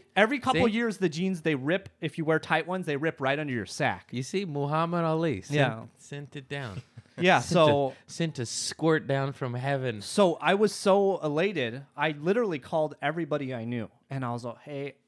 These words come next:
Speaker 1: and I, I just shit my pants. And people were like, "Why are you telling me you shit your p-" I told everybody.
Speaker 2: Yeah.
Speaker 1: I was so happy. I,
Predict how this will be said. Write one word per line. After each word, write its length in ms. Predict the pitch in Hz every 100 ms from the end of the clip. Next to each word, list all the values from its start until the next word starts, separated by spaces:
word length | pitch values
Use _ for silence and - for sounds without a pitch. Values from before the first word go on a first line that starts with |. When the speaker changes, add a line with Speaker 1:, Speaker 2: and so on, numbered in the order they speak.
| -
Speaker 1:
and 100 | 117
I, 160 | 120 -
I 80 | 151
just 160 | 160 -
shit 240 | 160 131
my 140 | 123
pants. 480 | 113 175 147 113 - _ _ _
And 120 | 147 151
people 280 | 226 -
were 80 | 160
like, 260 | 147 143 139
"Why 280 | 135 165 240
are 100 | 269
you 160 | 220
telling 360 | - 214 247 180
me 340 | 151 143 135 -
you 160 | 147
shit 220 | - 170
your 140 | 143 139
p-" 80 | -
I 140 | 175
told 260 | 196 180 151
everybody. 720 | 151 220 202 117 120 95 90 -
Speaker 2:
Yeah. 280 | 131 143 - _ _ _
Speaker 1:
I 140 | 156 180
was 160 | 170
so 420 | - - 208 208 202
happy. 400 | 185 190 156 135
I, 220 | 135